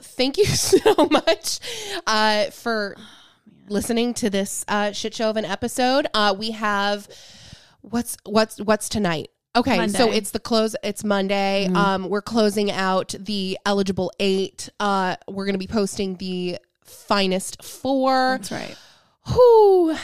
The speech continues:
Speaker 1: keep tuning in. Uh,
Speaker 2: Please keep tuning in. <laughs>
Speaker 1: please,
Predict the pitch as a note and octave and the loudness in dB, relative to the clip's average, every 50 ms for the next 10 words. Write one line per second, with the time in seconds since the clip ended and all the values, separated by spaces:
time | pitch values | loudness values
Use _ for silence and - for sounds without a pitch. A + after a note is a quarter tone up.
0 | - - - - - B3 - - A#3+ B3+ A3+ G#3 F#3+ F#3+ F#3 F3 F3 F3 F3 F3+ | -10 -10 -6 -6 -6 -4 -4 -2 -2 0 0 0 -2 -2 -2 -2 -2 -2 -2 -4
1 | F3+ - - F#3 F3+ F3 F3 F3 F3 F3 E3+ E3+ E3+ - - - C#4+ B3 G#3+ G#3 | -4 -6 -4 -4 -2 -2 -2 -2 -2 -2 -2 -4 -4 -6 -6 -2 0 0 0 0
2 | G#3 - - A3+ G3+ - G3+ F3+ E3 F3 G3 - B3 C4+ - - - - - - | -4 -8 -8 -10 -8 -6 -8 -8 -8 -8 -4 0 0 2 2 0 -2 -6 -8 -12
3 | - - - B3 G3+ F#3+ F3+ F#3+ - | -10 -4 0 0 0 0 0 -2 -6